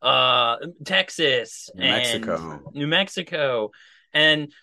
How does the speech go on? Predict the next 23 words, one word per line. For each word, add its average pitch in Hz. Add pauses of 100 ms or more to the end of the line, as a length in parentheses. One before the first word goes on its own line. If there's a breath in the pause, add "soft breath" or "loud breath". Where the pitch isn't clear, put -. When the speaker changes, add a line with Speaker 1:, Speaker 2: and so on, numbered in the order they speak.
Speaker 1:
this 185
is 240
a 226
major, 180
this 165
is 175
a 165
major 208
concern 170
for -
the 156
people 165
that 143
live 156
in 151
these 113
states. -
It's 151
why 175
in 160
Arizona 160
you 139
have, 139